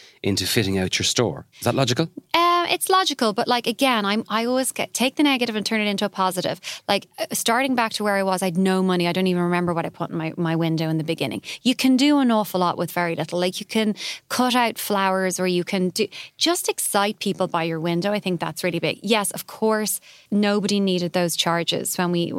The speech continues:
Speaker 2: you know, and, and extra bills of putting all, like, screens and those things in. Of course,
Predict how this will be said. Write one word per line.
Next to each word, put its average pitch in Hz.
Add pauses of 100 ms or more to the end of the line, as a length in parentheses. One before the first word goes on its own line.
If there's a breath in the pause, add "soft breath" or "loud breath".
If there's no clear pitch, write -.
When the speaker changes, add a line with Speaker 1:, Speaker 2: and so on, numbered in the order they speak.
Speaker 2:
you 180
know, 165
and, 170
and 180
extra 170
bills 170
of 156
putting 165 (320 loud breath)
all, 175
like, 175
screens 180
and 175
those 170
things 165
in. - (240 loud breath)
Of -
course, -